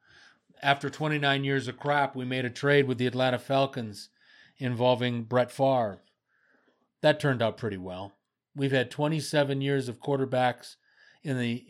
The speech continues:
uh, in Green Bay that were either named Favre or Rodgers, and the biggest problem is, of the twenty-seven years, only two championships. That's a problem. Rodgers is there because, well,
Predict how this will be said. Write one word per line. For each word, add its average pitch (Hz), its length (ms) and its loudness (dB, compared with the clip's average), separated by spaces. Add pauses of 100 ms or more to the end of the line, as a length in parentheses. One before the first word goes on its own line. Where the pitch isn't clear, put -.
uh, 117 220 -4
in 127 240 -6
Green 123 300 -2
Bay 113 320 0 (260)
that 123 160 -2
were 123 120 -2
either 127 220 0
named 120 320 0
Favre 135 460 4
or 127 120 2
Rodgers, 120 500 4
and 120 100 -4
the 113 40 -6
biggest 131 340 0
problem 131 340 2
is, 120 160 -4
of 107 80 -14
the 120 300 -4
twenty-seven 131 680 -2
years, 123 320 -2 (300)
only 131 280 0
two 127 200 -4
championships. 113 920 -6 (340)
That's 107 240 -4
a - 20 -8
problem. 120 460 0 (300)
Rodgers 135 480 6
is 120 160 -4
there 131 180 6
because, 123 600 2
well, 120 360 2